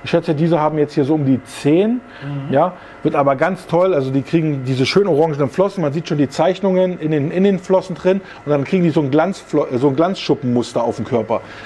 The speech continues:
Speaker 1: Wirklich ganz tolle Tiere, werden halt relativ groß. Ähm, der vielleicht noch etwas schönere Vertreter ist Geophagus zwenni. Da hinten steht er, jetzt kommt, jetzt haut er natürlich gerade ab. Hier sind ein paar mehr, da kommt er wieder vor. Ähm,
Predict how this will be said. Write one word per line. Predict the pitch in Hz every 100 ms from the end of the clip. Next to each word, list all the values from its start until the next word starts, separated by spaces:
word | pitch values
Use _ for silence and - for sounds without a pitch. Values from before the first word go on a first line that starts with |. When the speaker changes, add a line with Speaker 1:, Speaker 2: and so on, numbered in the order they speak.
| - -
Speaker 1:
Wirklich | 139 143 135 -
ganz | 156 160
tolle | - 156
Tiere, | - 180 180 185 - - -
werden | 131 135
halt | 147 123
relativ | 156 165 170 -
groß. | 139 127 107 - - - - - - - -
Ähm, | 135 139 131
der | 147 151
vielleicht | 151 160 208 -
noch | 190
etwas | 170 170 151 -
schönere | 190 233 226
Vertreter | 214 214 - 226 226 233 180
ist | 147 - 135
Geophagus | 175 160 165 151 147 - -
zwenni. | - 151 196 262 339 302 - - - - - - -
Da | 143
hinten | 151 185 175
steht | 196 196
er, | 220 214
jetzt | 139 -
kommt, | 151 139
jetzt | 127
haut | 120
er | 139
natürlich | 120 156 139
gerade | - 131
ab. | 165 196 - - -
Hier | 165
sind | 160
ein | 135
paar | 139
mehr, | 131 175 -
da | 127 127
kommt | - 113
er | 113
wieder | 104
vor. | - 113 110 - - - -
Ähm, | 135 131 127